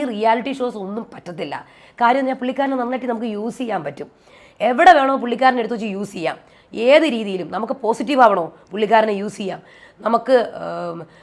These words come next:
വേറൊരാൾക്ക് എതിരായിട്ട് യൂസ് ചെയ്യണോ, നമുക്ക് അപ്പാനീനെ എടുത്ത്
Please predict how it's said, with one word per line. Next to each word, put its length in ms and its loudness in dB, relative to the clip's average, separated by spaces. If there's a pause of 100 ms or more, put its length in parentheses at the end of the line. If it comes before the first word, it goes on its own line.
(260)
വേറൊരാൾക്ക് 680 4
എതിരായിട്ട് 420 2 (580)
യൂസ് 220 -2
ചെയ്യണോ, 240 -2 (140)
നമുക്ക് 240 -4 (120)
അപ്പാനീനെ 400 0
എടുത്ത് 160 -6